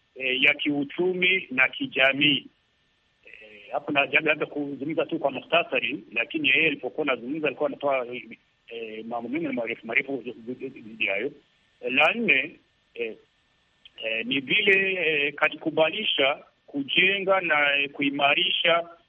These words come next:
e, ustawi wa jamii pia, na hapa tunamuunga mkono. Ikiwa itawezekana, nadhani mambo yatakuwa ni ma-, mazuri. Na, eh, cha tano ambacho nilimsikia iko nazungum-, katika mazungumzo yake, na tunakuwa tunakiunga mkono sisi kama raia wa Burundi,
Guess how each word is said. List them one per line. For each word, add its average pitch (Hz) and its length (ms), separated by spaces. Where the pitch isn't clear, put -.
e, 139 120
ustawi 160 440
wa 151 160
jamii 143 400
pia, 123 420
na 120 120
hapa 160 220
tunamuunga 135 460
mkono. 135 500
Ikiwa 160 280
itawezekana, 151 800
nadhani 131 480
mambo 139 220
yatakuwa 135 280
ni 127 100
ma-, 123 160
mazuri. 113 440
Na, 117 160
eh, 139 140
cha 123 120
tano 180 260
ambacho 170 260
nilimsikia 151 540
iko 160 160
nazungum-, 139 580
katika 139 240
mazungumzo 131 400
yake, 147 460
na 113 120
tunakuwa 131 300
tunakiunga 135 480
mkono 143 420
sisi 160 220
kama 156 200
raia 147 200
wa 131 60
Burundi, 113 460